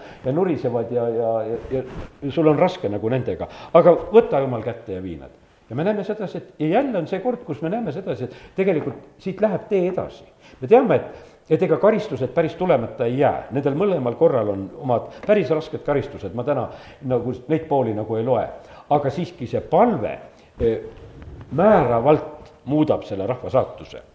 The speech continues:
Ja sellepärast ma täna usun ka, et kui meie palvetame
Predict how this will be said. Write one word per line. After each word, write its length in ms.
Ja 60
sellepärast 280
ma 80
täna 240
usun 160
ka, 160
et 360
kui 120
meie 240
palvetame 560